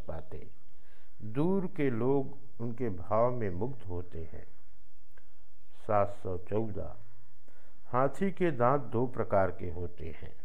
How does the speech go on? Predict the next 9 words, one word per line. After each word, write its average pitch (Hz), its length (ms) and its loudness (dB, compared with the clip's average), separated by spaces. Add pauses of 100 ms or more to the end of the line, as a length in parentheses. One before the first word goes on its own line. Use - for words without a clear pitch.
(640)
बाहर 117 440 4
दिखाने 110 680 0
के 135 220 -2
लिए 131 240 0 (200)
एक 101 260 0
प्रकार 131 360 2 (100)
के 160 120 -2 (680)
और 120 180 4
भीतर 131 460 0